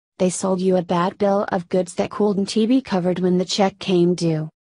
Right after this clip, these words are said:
They are responsible for this cluster pileup and leading you down the wrong road with failed promises. Once again, our country has laws that need to be followed or we do not have a country.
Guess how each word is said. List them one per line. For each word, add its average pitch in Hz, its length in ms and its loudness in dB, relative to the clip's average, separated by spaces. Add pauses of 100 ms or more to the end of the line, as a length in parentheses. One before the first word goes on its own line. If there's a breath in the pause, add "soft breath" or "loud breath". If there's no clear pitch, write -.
(300)
They 208 140 4
are 202 80 2
responsible 185 720 0
for 190 160 -8
this 175 180 -2
cluster 190 460 -2
pileup 180 500 -2
and 180 220 2
leading 180 320 2
you 196 160 2
down 180 240 2
the 180 100 2
wrong 180 380 0
road 180 300 0
with 175 180 -2
failed 185 360 0
promises. 165 800 -4 (460)
Once 214 300 2
again, 175 520 -2 (240)
our 202 160 2
country 202 480 0
has 180 300 -2
laws 170 300 0
that 180 140 -2
need 196 220 4
to 202 80 -2
be 180 140 2
followed 190 500 0
or 208 80 0
we 196 180 2
do 190 160 2
not 190 280 2
have 190 180 0
a 208 80 -2
country. 170 500 -2